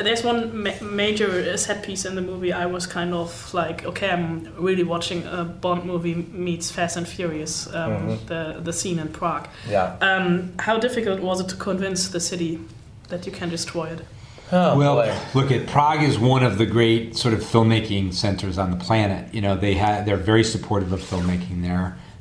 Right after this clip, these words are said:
Speaker 3: They have great crews, so they're very savvy in terms of how you make movies and, and supportive. <clears throat> Um, also, we kinda got a little lucky, and it's hard to say lucky,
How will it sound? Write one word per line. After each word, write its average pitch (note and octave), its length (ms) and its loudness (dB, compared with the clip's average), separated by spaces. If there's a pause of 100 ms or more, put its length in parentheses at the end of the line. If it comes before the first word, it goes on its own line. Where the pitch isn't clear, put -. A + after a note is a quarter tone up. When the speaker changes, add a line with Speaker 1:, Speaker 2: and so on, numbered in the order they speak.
Speaker 3:
They G2 80 0
have F2+ 120 0
great G2+ 300 2
crews, F2+ 680 0
so - 120 -2
they're G#2 80 2
very C3 180 4
savvy G#2+ 500 2
in F2+ 100 0
terms F2+ 280 -4
of F#2+ 160 -6 (300)
how A2+ 200 0
you G2 180 2
make F#2 260 0
movies F2 460 -2
and, G2 340 -6
and F#2 160 -4
supportive. A2+ 680 2 (180)
<clears throat> - 180 -4
Um, G2+ 500 4 (640)
also, C3 580 4
we A#2+ 360 0
kinda B2+ 360 2
got B2 220 4
a A#2+ 60 4
little A#2+ 520 2
lucky, B2+ 440 4
and A#2 100 6
it's A2 160 0
hard B2 160 6
to A2 60 4
say A#2 200 4
lucky, A2 640 4